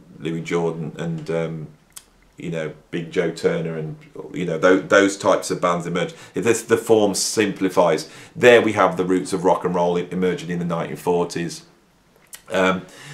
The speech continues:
but at the same time, m-, other musicians are trying to extend the form, and they sort of accept that the form's gonna be less commercial. They, they, it's as though certain musicians want to make the form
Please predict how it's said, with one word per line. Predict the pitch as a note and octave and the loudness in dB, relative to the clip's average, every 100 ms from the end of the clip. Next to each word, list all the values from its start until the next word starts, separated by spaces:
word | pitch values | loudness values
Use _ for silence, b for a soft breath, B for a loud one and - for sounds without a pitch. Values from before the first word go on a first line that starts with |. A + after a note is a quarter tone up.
| B | B
but | - | -2
at | |
the | - | 2
same | - - A#2+ | 4 6 4
time, | G#2 A#2 G#2+ G2 F#2+ B B B B _ _ - | 4 6 6 4 0 B B B B _ _ -10
m-, | A#2+ - - _ | -8 -8 -12 _
other | A#2+ B2+ B2+ | 6 8 6
musicians | B2 G#2+ G2 F#2+ G2 | 4 2 0 -2 -6
are | |
trying | - A2+ G#2 | 2 4 4
to | F#2+ | 2
extend | - - A2+ G2+ G2 | -6 0 2 2 0
the | |
form, | - G2+ G2+ F#2+ F2+ | 0 4 8 8 6
and | - A#2 | 2 2
they | B2 | 2
sort | - C3 A#2+ | 4 4 4
of | A2 | 0
accept | - - - D3+ C#3 - - - - b b b b _ | -2 0 2 4 4 0 -6 -6 -6 b b b b _
that | - - | -4 -2
the | A2+ | 0
form's | - A2+ G#2 | 4 4 4
gonna | G2+ G2+ | 0 0
be | G2 | 2
less | F#2+ F#2 - | 4 2 0
commercial. | - F#2+ F#2+ F2 - E2+ E2 b b b b - | -4 0 2 0 -2 -4 -6 b b b b 4
They, | B2 B2 | 6 6
they, | G2 G#2+ B2+ A2+ | 2 4 6 6
it's | B2 B2+ | 2 -2
as | A2 A2+ | 0 6
though | C3+ B2+ | 6 6
certain | - D3 D3 | 6 6 6
musicians | C3 G#2 G2+ G#2 G2 | 2 0 0 0 0
want | G#2+ G#2+ - | 2 0 0
to | G#2 | -2
make | G#2+ G#2 | 0 0
the | G2+ | -4
form | - G#2+ G2+ G2 F#2+ | 2 4 6 4 0